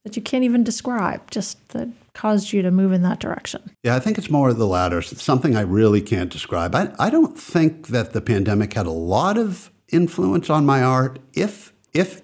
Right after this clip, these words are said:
Speaker 2: it had any influence, I think it made it a little brighter and happier.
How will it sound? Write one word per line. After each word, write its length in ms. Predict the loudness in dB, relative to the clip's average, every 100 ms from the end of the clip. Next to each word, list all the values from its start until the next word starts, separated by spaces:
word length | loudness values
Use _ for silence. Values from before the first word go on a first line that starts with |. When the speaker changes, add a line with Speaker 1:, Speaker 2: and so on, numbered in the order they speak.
| -2
Speaker 2:
it 80 |
had 220 | 0 0 2
any 220 | 4 6
influence, 540 | 4 2 2 2 2 0
I 100 | -4
think 240 | -2 -2 -2
it 120 | -2
made 200 | 0 0
it 100 | 0
a 40 |
little 200 | 0 -2
brighter 460 | 0 0 2 2 -2
and 160 | -4 -4
happier. 540 | -4 -2 0 0 -2